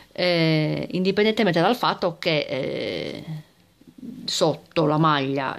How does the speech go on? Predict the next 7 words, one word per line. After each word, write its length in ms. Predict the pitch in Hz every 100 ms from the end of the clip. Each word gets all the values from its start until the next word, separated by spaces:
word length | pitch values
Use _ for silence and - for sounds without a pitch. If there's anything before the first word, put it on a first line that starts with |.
| -
ci 120 | 156
fosse 340 | - 139 -
maglia 260 | 131 135 135
bassissima 540 | 143 156 147 - 143
o 40 | 127
maglia, 540 | 135 135 139 127 123
mm, 360 | 120 113 135